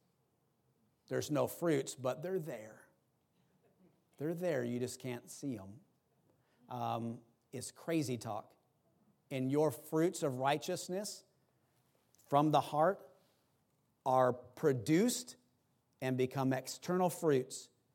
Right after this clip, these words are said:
uh, that people see and they glorify our Father which is in heaven. So you say, "That's, I'm not doing it out of love." Uh, I, I, I, I, you know, so if I'm not doing it out of love, I just can't. Here's the thing. You've gotta bear fruit. If you're saved, you'll bear fruit.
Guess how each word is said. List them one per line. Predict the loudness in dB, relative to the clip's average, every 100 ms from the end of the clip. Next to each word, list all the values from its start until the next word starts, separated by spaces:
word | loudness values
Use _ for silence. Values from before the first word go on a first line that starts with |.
| _ _ -4
uh, | -2 -2 -2
that | -2 -2
people | -2 -4 -2 -4
see | -6 -4 0 2 2 0 -10 _ _ _ _ _ _ _ _
and | -4 2
they | 2
glorify | 2 2 4 4 2 0 0
our | 0 -2
Father | 0 0 0 0 -2
which | -4 -6
is | -6
in | -6
heaven. | -4 -8 -10 -16 -18 _ _ _ _
So | -4 -2
you |
say, | 0 4
"That's, | 6 4 2
I'm | 2
not | 4 4
doing | 4 6
it |
out | 6 8
of |
love." | 8 6 6 -6 -4
Uh, | -2 0
I, | 0 -2
I, | -4 -2
I, | 2 2 2
I, | -2
you | 4
know, | 4
so | 4 4 4
if | 6
I'm | 6 6
not | 4
doing | 4 6
it |
out | 6
of | 8
love, | 8 10
I | 8
just | 4 0
can't. | 0 0 -4 -4
Here's | 0 4
the | 4
thing. | 6 4 2 -6 -14 -4
You've | 2 6
gotta | 10 10 10
bear | 8 6
fruit. | 6 6 6 4 -4 _ _ _ _ _ 6
If | 6
you're | 8 6
saved, | 6 6 8
you'll | 6 8
bear | 8 8
fruit. | 6 4 4